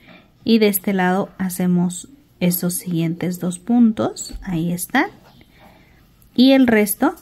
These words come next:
ya tenemos estos tres que fueron dos puntos altos sin terminar y cerramos.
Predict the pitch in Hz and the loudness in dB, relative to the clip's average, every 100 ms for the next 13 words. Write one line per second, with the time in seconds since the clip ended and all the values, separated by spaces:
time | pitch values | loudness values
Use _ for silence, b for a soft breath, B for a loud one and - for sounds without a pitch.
0 | - 196 180 202 202 202 202 196 208 196 | -6 -4 -2 -2 -2 -2 -4 -6 -6 -6
1 | - 226 - - - 196 208 202 202 202 | -2 0 0 -4 -4 -4 -2 0 0 0
2 | 196 - 208 196 196 - 185 185 196 208 | -2 -4 -4 -4 -6 -4 -4 -4 -6 -6
3 | 208 220 240 247 269 262 - 170 131 139 | -4 0 2 4 2 0 0 -2 -2 -6
4 | - | -14